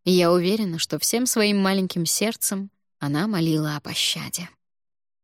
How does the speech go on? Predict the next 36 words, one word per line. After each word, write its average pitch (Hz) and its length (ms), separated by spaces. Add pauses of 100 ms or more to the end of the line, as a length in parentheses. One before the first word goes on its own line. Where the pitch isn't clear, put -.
(360)
Я 233 160
взяла 208 320
себя 196 260
в 185 80
руки, 208 240
чтобы 185 260
не 185 140
рассмеяться, 185 760
когда 160 380
она 160 200
отстала 160 460
от 156 140
меня 165 260
на 208 100
несколько 160 480
шагов. - 520 (1080)
Через 240 300
несколько 311 420
секунд 339 540
меня 269 320
отвлекли 262 480
звуки, 240 400
доносящиеся 202 920
из 190 180
правого 180 460
коридора. 170 640 (640)
Я 208 180
не 247 120
повернула 254 540
головы, 226 500
но 214 180
краем 240 460
глаза 226 380
увидела 220 480
знакомый 196 460
силуэт. 180 580